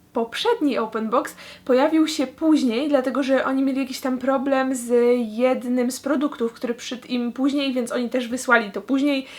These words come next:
i dlatego majowy był w połowie czerwca.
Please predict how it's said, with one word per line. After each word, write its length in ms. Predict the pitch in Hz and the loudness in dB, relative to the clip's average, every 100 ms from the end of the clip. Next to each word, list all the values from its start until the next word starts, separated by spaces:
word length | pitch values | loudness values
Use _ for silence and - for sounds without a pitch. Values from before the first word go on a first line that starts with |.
| - | -12
i 80 | - | -6
dlatego 380 | 233 233 254 254 | -2 0 2 2
majowy 580 | 233 233 247 247 247 233 - | 4 6 4 4 0 0 -6
był 380 | 202 226 226 240 - _ | 0 0 0 -6 -14 _
w 100 | - | -2
połowie 400 | 233 226 226 226 | 4 6 4 2
czerwca. 480 | 220 202 - - | 0 -2 -4 -12